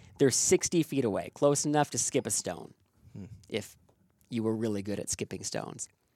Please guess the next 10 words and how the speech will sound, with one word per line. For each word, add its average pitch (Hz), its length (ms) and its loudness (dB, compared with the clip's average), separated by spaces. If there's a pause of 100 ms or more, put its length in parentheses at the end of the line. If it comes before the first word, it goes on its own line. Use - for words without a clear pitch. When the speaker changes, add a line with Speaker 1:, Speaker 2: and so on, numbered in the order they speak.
(160)
Speaker 2:
Right, - 320 -10 (720)
which - 200 -10
I 69 80 -6
am 71 180 -10
not. 69 180 -16 (640)
Speaker 1:
Me 95 120 -10
neither. 90 340 -12 (680)
But 107 100 -2
they 123 140 10
were. 82 220 -4